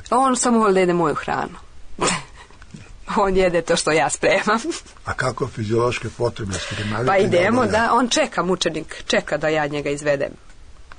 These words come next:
Speaker 2: Da on vama javi, laje, da
Speaker 1: Ne, ne,
Speaker 2: ne da
Speaker 1: on čeka, nema uopšte, nema primedbe.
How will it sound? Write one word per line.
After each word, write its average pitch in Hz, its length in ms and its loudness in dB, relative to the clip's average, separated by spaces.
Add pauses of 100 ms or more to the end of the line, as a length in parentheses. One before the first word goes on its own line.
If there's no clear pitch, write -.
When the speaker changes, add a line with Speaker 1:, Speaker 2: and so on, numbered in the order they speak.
(220)
Speaker 2:
Da 104 60 -6
on 104 120 -2
vama 117 220 -2
javi, 117 460 0
laje, 113 420 0
da 98 180 -8
Speaker 1:
Ne, 190 100 2
ne, 226 180 2 (180)
Speaker 2:
ne 190 160 2
da 180 80 4
Speaker 1:
on 185 200 4
čeka, 190 580 0
nema 185 300 2
uopšte, 170 400 2
nema 156 480 0 (140)
primedbe. 147 500 -2